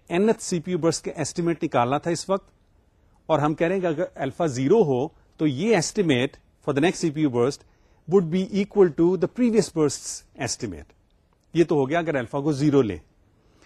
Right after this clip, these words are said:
اگر الفا کو ہم ون لے لیں تو اسی ایکسپریشن جو ہم نے دیا ہوا ہے کہ tau n is equal to alpha T n plus one minus alpha tau n، تو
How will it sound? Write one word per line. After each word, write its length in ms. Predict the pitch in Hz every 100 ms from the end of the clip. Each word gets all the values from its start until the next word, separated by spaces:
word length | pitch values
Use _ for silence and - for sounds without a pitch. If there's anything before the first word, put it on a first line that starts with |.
| -
اگر 220 | 165 185
الفا 260 | 165 143 196
کو 140 | 180
ہم 100 | 160 131
ون 240 | 165 220
لے 120 | 180
لیں 180 | 127 120 123 _ _ _ _ _ _ _ _
تو 80 | 180 202
اسی 160 | 165 202
ایکسپریشن 520 | 190 - 170 156 185
جو 120 | 170
ہم 80 | 151
نے 80 | 151
دیا 220 | 127 143
ہوا 140 | 156 135
ہے 40 |
کہ 100 | 131 117
tau 240 | 131 139
n 60 | 139
is 100 | 131 123
equal 160 | 139 123
to 60 | 143 170 _ -
alpha 240 | 127 - 143 -
T 120 | 147 147 135
n 120 | 135 127 -
plus 260 | 139 127 135
one 140 | 135 147
minus 200 | 139 -
alpha 300 | 120 110 131 120 -
tau 160 | 139 196 156
n، 180 | 117 160 _ _ _ _ _ _
تو 100 | -